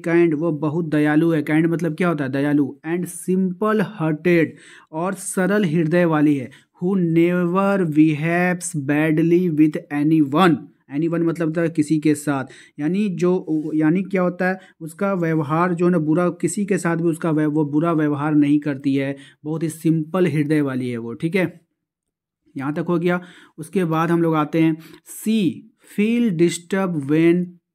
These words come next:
Peggy, she feel disturb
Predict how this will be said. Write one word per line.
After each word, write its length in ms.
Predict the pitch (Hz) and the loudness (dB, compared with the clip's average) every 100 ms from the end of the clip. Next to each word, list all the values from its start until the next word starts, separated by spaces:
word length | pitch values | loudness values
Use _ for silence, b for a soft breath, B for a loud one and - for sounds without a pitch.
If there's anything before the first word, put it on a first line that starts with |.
| - | -10
Peggy, 340 | 156 147 135 147 - _ _ - | -8 -4 -6 -6 -14 _ _ -18
she 380 | - 208 190 110 95 _ _ _ 180 | -4 0 0 0 -6 _ _ _ -6
feel 220 | 196 214 156 | -4 -2 0
disturb 500 | 151 165 131 123 | -2 -2 -6 -6